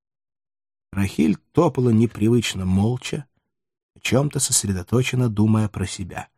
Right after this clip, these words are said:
Иван безуспешно пару раз пытался завязать с ней разговор,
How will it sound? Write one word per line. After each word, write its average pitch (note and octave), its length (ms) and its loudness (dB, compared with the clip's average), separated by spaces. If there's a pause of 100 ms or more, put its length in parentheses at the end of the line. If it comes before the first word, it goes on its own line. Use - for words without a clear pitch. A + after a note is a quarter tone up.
(840)
Иван E3+ 360 4
безуспешно C#3+ 680 4
пару D3 240 2
раз C#3 220 4
пытался B2+ 500 2
завязать A#2+ 460 4
с - 80 -4
ней A#2+ 160 4
разговор, A2 720 2